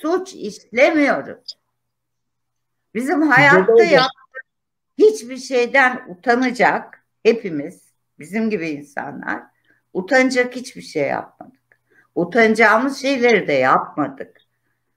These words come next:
Speaker 1: Hani böyle mi utandırmak istiyorsunuz? Ben bütün genç çocuklara, arkadaşlarıma, bütün erkek arkadaşlara, herkese, bu sizi küçük düşürmez. Bu sizi üzer.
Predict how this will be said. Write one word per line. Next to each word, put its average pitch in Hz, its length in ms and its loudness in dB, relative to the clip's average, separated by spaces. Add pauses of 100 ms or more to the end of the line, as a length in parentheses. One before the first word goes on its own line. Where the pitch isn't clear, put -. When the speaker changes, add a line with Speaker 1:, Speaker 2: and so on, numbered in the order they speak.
(360)
Speaker 1:
Hani 208 460 0
böyle 359 360 6
mi 262 120 0
utandırmak 175 840 -4
istiyorsunuz? - 800 -16
Ben 294 320 2
bütün 320 400 -6
genç 294 300 0
çocuklara, 175 760 -4
arkadaşlarıma, 220 1300 -2 (380)
bütün 349 240 0
erkek 202 520 2
arkadaşlara, - 760 -10
herkese, 220 720 -2 (1200)
bu 330 260 2
sizi 277 840 -4
küçük 277 500 -6
düşürmez. 226 1040 -4 (1200)
Bu 302 120 0
sizi 302 300 -4
üzer. 247 640 2